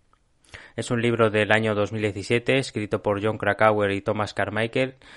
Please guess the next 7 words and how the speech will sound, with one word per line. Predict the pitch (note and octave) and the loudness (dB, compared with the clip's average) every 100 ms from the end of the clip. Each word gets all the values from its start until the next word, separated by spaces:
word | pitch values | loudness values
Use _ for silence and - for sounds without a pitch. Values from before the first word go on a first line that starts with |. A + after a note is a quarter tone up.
| - - | -20 -8
dos | - A2+ | -2 -2
gigantes | - G#2+ A2 A#2 A#2+ | -2 2 2 4 0
de | A2 | 2
la | G#2 | 0
investigación | G#2 G2+ - G2+ F#2+ - A2 A2+ - | 0 -2 -2 -2 -2 -2 -2 -2 -4
en | G#2+ | -4
neurociencia. | G#2 G2+ G2 A2+ G#2 - E2+ | -2 -2 -2 -2 -2 -8 -12